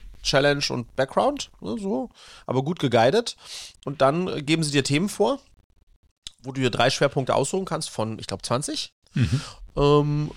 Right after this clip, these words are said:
Speaker 1: ne, und da hast du alles irgendwie, äh, Empathie, keine Ahnung, da gibt's da siebzig Themen, die du, die, die so relevant sein könnten im, im Business-Coaching-Kontext. Und dann suchst man sich drei Schwerpunkte aus, formuliert noch ein bisschen aus zum Schwerpunkt, also warum, ne? Ähm,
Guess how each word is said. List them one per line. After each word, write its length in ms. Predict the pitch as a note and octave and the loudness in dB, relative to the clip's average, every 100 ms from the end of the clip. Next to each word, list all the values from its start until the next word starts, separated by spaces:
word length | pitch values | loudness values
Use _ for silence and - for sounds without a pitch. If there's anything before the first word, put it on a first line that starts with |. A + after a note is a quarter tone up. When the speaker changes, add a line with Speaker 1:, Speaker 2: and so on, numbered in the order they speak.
| - | 0
Speaker 1:
ne, 140 | E3+ | 4
und 80 | A3 | 4
da 60 | A2+ | 4
hast 180 | - | 0
du 60 | G#2 | 0
alles 260 | - G#2 G#2+ | 2 2 2
irgendwie, 400 | G#2 G2+ G#2 G2+ | 0 0 2 2
äh, 240 | - - | 0 0
Empathie, 1080 | G2+ G2+ A2 - - G2 G2+ G2+ G2+ G2+ G#2 | 0 0 -2 -4 -6 -6 -4 -2 0 -2 -2
keine 280 | - G#2+ - | -4 -2 -2
Ahnung, 280 | F#2+ F#2 G2 | -2 -4 -4
da 60 | G#2+ | -2
gibt's 180 | A2+ | -2
da 60 | G#2+ | 0
siebzig 360 | G2+ - - - | -2 -2 -4 2
Themen, 220 | A2+ C#3 | 2 2
die 100 | A2+ | 0
du, 220 | G#2 G#2 | -2 -4
die, 220 | G2+ G#2 | -4 -6
die 160 | G2+ G#2 | -6 -8
so 200 | F#2+ F#2 | -6 -4
relevant 360 | G2 F#2+ G#2+ | 0 2 2
sein 140 | C3+ C3+ | 0 -2
könnten 260 | D3 D3+ | -2 -2
im, 180 | B2 A#2 | -2 -2
im 140 | A2 G2+ | -2 -4
Business-Coaching-Kontext. 1000 | G#2+ A#2+ - B2+ C#3 C3+ E3 G#3 - - - - - _ | -2 -4 -2 -2 -2 -2 -4 -6 -10 -18 -20 -18 -18 _
Und 260 | A#2+ A#2+ B2+ | -8 -8 -8
dann 100 | A2+ | -8
suchst 260 | A#2 - | -8 -8
man 100 | B2 | -8
sich 140 | G#2+ - | -8 -2
drei 180 | A#2 B2 | 0 0
Schwerpunkte 520 | - A2+ A#2 A2 A2 | 0 -4 -2 0 2
aus, 420 | D#3 A#3 - - _ _ _ | 2 2 -2 -8 _ _ _
formuliert 540 | - C#3 C3 B2+ D3 C#3 | -4 0 2 2 2 0
noch 180 | C3 | -2
ein 60 | B2+ | -2
bisschen 300 | C3+ - A#2 - | -2 -2 -4 2
aus 380 | A#2+ F#3 - | 4 4 -2
zum 220 | - D3+ D#3 | -4 -4 -2
Schwerpunkt, 640 | - C#3 E3 - A#3 - | 2 2 2 -2 -2 -2
also 180 | A2 G#2 | -2 0
warum, 600 | G#2 A#2 C3 C3 A#2+ G2+ | 2 4 4 2 -2 -4
ne? 220 | A#2 B3+ - - - - - - - - | -6 -6 -10 -18 -16 -16 -16 -20 -18 -2
Ähm, 580 | B2 B2 B2+ B2+ B2+ | 2 2 0 -4 -8